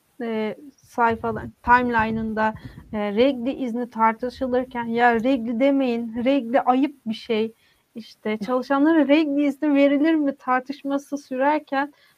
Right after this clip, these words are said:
Speaker 1: hani bir şirketin çalışanının kürtaj olabilmesi için dört bin dolar, e, bütçe ayıracağını duyurması gerçekten hafif bir hasetlik <laughs> rüzgarı estirdi
Speaker 2: <laughs> Evet.
Speaker 1: bana doğru.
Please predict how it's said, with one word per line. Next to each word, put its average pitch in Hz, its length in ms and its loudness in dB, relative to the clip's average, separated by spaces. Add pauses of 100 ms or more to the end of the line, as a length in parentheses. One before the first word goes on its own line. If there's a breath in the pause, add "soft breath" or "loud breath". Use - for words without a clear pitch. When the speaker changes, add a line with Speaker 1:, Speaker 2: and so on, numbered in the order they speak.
Speaker 1:
hani 220 200 -6
bir 254 140 -4
şirketin 277 680 -2
çalışanının 254 840 -4 (180)
kürtaj 247 380 0
olabilmesi 240 640 -4
için 240 300 -4
dört 269 260 4
bin 240 200 -4
dolar, 220 360 0 (300)
e, 196 240 -6
bütçe 202 280 -4
ayıracağını 214 680 -2
duyurması 233 800 -4
gerçekten 247 580 -8 (320 loud breath)
hafif - 320 -20 (160)
bir 269 100 2
hasetlik 254 760 0
<laughs> - 0 -
rüzgarı 269 680 6
estirdi 269 640 4
Speaker 2:
<laughs> 277 60 -8
Evet. 254 100 -4
Speaker 1:
bana 247 300 -2
doğru. 247 320 0